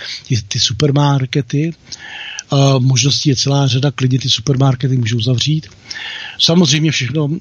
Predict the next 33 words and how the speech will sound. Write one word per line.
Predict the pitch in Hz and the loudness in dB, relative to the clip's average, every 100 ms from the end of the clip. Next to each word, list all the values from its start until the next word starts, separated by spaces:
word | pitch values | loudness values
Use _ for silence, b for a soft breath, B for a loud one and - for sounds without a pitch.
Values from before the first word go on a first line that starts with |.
| - | -4
v | 120 110 | -4 0
duchu | 135 - | -2 -2
Green | 147 110 123 131 | -6 -2 2 2
Dealu | 123 120 135 139 - | 2 2 4 4 2
a | 131 | 2
ve | 131 | 4
jménu, | 131 139 135 139 | 4 4 4 2
eh, | - - - - - 135 131 127 | -4 -10 -10 -12 -4 0 2 0
uhlí-, | - 127 147 - | 2 2 2 2
minimální | 156 139 139 135 139 143 | 4 6 8 6 4 2
uhlíkové | 107 117 131 131 | -2 0 0 2
stopy. | - 151 123 90 - - _ _ _ _ _ _ b b _ _ - | 2 0 0 -4 -10 -20 _ _ _ _ _ _ b b _ _ 0
No | 147 214 247 - | 0 0 -2 0
a | |
jestli | 143 135 247 | 0 0 -4
tohle | 208 233 226 | -2 -2 0
nastane, | 196 - 196 202 | -2 -2 -2 -2
přátelé, | - 196 180 190 180 | -2 -2 -2 -2 -2
tak | 165 | -4
pak | - 143 | -4 -4
se | 147 | -2
budeme | 156 156 151 | 0 2 2
rvát | 135 139 - | 2 0 -2
i | 139 | -4
o | 123 | -4
ty | 120 123 | -4 -6
červy | - 131 123 120 | -2 -2 -2 -4
a | |
šváby, | 95 - 131 127 143 175 - _ B B B B B B 143 | -6 -4 -2 0 0 -2 -6 _ B B B B B B 2
o | |
Gatesovo | 139 156 156 160 156 | 4 4 4 2 0
umělé | - 139 147 135 | 0 0 2 2
maso, | 127 131 156 147 | 0 0 -2 -2